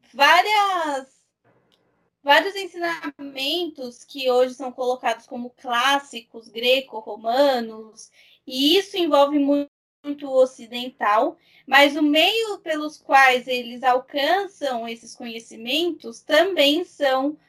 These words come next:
é, orientais, por meio de meditações, inclusive.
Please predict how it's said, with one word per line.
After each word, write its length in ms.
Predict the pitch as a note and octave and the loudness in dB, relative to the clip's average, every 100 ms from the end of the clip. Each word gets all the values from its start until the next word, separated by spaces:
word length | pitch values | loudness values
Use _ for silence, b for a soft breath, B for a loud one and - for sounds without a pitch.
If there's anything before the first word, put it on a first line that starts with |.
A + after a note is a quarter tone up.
| _ _ _ - | _ _ _ -4
é, 540 | A#3+ B3 B3 B3 - - | 4 6 8 6 2 0
orientais, 1040 | B3+ C#4+ D#4 E4+ F4 - D4 C#4+ B3+ A#3 | 2 4 4 2 -2 2 4 4 2 -2
por 160 | - B3 | -14 -10
meio 400 | A#3+ B3+ C4 A#3+ | -4 -2 -4 -8
de 460 | A3+ B3+ C#4+ E4+ _ _ - | -12 -6 -6 -6 _ _ -10
meditações, 960 | C4 B3 B3+ D#4 D#4+ - D#4 C#4+ C#4+ | -8 -8 0 0 0 -2 0 2 2
inclusive. 1000 | C#4+ C#4 D#4 E4 F4 B3 A#3 G3+ F#3 E3+ | -2 -8 -10 -12 -10 -8 -8 -10 -20 -20